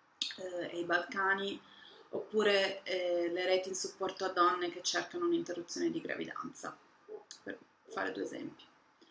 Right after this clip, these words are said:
L'ipotesi della ricerca è che queste pratiche di cura pirata rappresentano una modalità di militanza emergente,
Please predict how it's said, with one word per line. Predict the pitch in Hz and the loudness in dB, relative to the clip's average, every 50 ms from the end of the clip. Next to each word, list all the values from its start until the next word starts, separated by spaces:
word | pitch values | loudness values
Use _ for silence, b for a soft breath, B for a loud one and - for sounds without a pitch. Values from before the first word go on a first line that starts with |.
| B B B B B B B B B | B B B B B B B B B
L'ipotesi | - 220 - 262 277 277 294 269 269 | -2 2 6 6 6 6 6 6 6
della | 247 269 262 262 262 | 8 8 8 10 10
ricerca | 262 262 262 - 277 285 294 294 - - 320 311 320 320 - | 8 8 6 6 6 6 4 4 2 2 4 4 4 4 4
è | 214 196 | 2 -2
che | - 202 196 | -4 -6 -8
queste | - - 214 214 - - 220 | -6 -4 -4 -2 -2 -2 -2
pratiche | - 226 226 226 - 233 - 233 | 0 0 0 0 0 0 2 2
di | 233 233 - | 2 0 0
cura | - 240 233 226 | 0 2 2 2
pirata | 233 - 226 226 233 262 262 - 294 | 2 2 2 4 4 4 4 4 4
rappresentano | 277 233 - - - 185 180 190 185 185 - - 190 185 185 190 190 - - | 4 4 2 0 -4 -4 -2 0 -2 -2 -2 -4 -4 -2 0 -2 -2 -4 -6
una | 214 196 196 196 | -8 -4 -2 -2
modalità | 196 202 202 208 196 202 208 208 214 | -2 0 0 0 0 0 0 0 0
di | 220 233 233 | 2 2 0
militanza | 220 202 196 196 - 196 190 190 - 208 | 0 -2 -2 -2 -2 -2 -2 -2 -4 -6
emergente, | 202 196 190 190 - - - 185 175 170 170 170 165 - 180 175 175 - - | -6 -8 -10 -10 -10 -6 -4 -2 0 2 2 0 -2 -4 -6 -8 -8 -8 -12